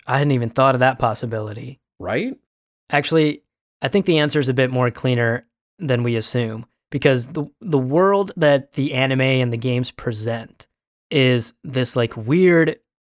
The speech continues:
Speaker 1: utopia where humans and Pokemon coexist in this, like, beautiful ecosystem that sort of feeds on, feeds on itself.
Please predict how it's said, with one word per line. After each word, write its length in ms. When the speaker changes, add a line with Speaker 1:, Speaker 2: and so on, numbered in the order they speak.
Speaker 1:
utopia 1000
where 180
humans 840
and 160
Pokemon 640
coexist 800
in 160
this, 200
like, 360
beautiful 440
ecosystem 560
that 120
sort 180
of 60
feeds 320
on, 180
feeds 300
on 140
itself. 420